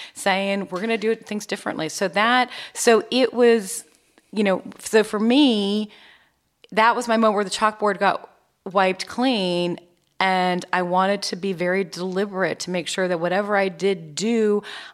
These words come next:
you know, I was concerned when the election ended that, you know,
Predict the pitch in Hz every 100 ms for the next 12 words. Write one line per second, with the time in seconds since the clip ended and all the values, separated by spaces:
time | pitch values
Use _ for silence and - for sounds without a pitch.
0 | _ - - 196 180 165 - 175 - 190
1 | 180 233 233 190 196 180 170 170 180 170
2 | - - 214 214 208 175 156 151 - -
3 | - 190 175 160 151 -